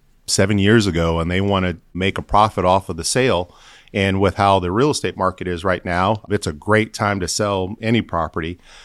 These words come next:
So a lot of times it's nothing wrong with the property, and that's always a, a question for, you know, "Why are we getting such a great price of it?" Well,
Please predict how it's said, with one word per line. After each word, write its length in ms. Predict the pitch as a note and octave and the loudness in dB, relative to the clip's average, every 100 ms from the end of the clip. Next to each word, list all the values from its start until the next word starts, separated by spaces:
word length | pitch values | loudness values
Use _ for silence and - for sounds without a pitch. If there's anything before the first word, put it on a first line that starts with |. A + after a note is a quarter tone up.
| - - | -20 -8
So 200 | - A#2+ | -2 2
a 20 | |
lot 180 | G#2 C#3+ | 4 4
of 60 | D3+ | 4
times 320 | A2 G2+ G2+ | 2 2 2
it's 180 | G#2 - | -2 2
nothing 260 | C#3 A2+ | 2 4
wrong 200 | F#2 G2+ | 4 4
with 80 | F2 | 4
the 60 | E2 | 0
property, 520 | - B2 C3 F2+ F2 | 4 4 4 0 0
and 100 | F2 | 0
that's 200 | G2+ G2 | 0 2
always 260 | G2+ F#2+ E2+ | 2 2 0
a, 120 | E2 | -2
a 80 | F#2 | -4
question 480 | - A#2+ B2 - F#2 | -2 2 2 0 -4
for, 260 | - F2+ F2 | -2 0 0
you 80 | F#2 | 0
know, 140 | F2 | -2
"Why 220 | E2 F2+ | 2 4
are 60 | G2 | 4
we 140 | F#2+ | 2
getting 280 | F2+ G2+ F#2+ | 0 -2 -4
such 240 | E2+ G#2 - | -4 -4 -4
a 40 | |
great 240 | E2 F#2+ - | -4 -4 0
price 320 | A2+ B2 - | 2 2 0
of 180 | E2+ E2 | -8 -6
it?" 180 | G2 - | -8 -4
Well, 360 | F#2+ F#2+ F#2 | 0 2 0